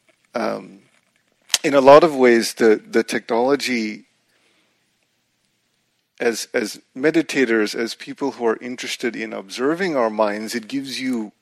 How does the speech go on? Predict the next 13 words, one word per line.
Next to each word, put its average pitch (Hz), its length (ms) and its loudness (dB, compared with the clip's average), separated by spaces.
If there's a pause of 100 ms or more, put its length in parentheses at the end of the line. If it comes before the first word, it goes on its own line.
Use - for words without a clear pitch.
(500)
tons 143 440 -8
of 117 100 -2
opportunity 120 680 -4 (640)
to 139 180 4
observe 110 500 2
your 107 160 -6
mind. 117 360 -2 (800)
Uh, 120 200 2
so - 180 -2
one 127 200 2
example 117 560 -2
is, 110 400 -4 (100)
uh, - 380 -4